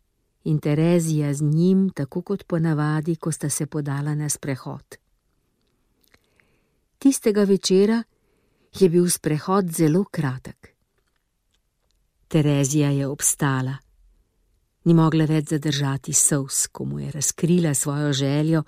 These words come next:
da bi šla rada v Karmel. Oče se je zamislil. Kaj le je bilo takrat v njegovih mislih?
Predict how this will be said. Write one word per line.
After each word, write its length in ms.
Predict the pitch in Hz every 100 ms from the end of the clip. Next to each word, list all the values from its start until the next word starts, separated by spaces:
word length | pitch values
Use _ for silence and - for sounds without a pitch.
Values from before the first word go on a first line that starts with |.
| - - _ -
da 120 | 165
bi 120 | 151
šla 220 | 151 156
rada 300 | 143 143 147
v 60 | 151
Karmel. 560 | - 151 139 151 156 131 - _ _ _ _ _ _ _ _ _ _ _ _ _ _ _ _ _ _ _ _ _ _ _ _ _ _ _ _ _ _ _ _ 185
Oče 300 | 202 220 247
se 200 | - 233
je 140 | 220
zamislil. 640 | 196 202 196 180 - - 98 - _ _ _ _ _ _ _ _ _ _ _ _ _ _ _ _ _ -
Kaj 300 | 240 247 226
le 80 |
je 180 | 220 208
bilo 260 | 196 196 190
takrat 440 | 185 - 180 175
v 80 | 175
njegovih 500 | 156 160 165 165 160 -
mislih? 560 | 190 - 220 165 -